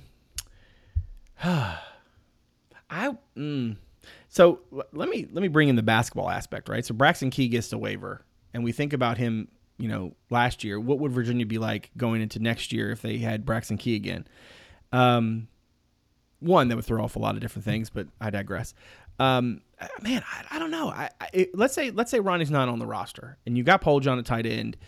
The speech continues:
You, you have, um, you have Talapapa, you have Hollins.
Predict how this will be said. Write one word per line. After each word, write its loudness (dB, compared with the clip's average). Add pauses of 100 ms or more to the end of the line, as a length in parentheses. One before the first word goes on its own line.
(280)
You, 2 (120)
you 0
have, 2 (540)
um, -8 (1600)
you 0
have 6
Talapapa, 2
you -2
have -2
Hollins. -6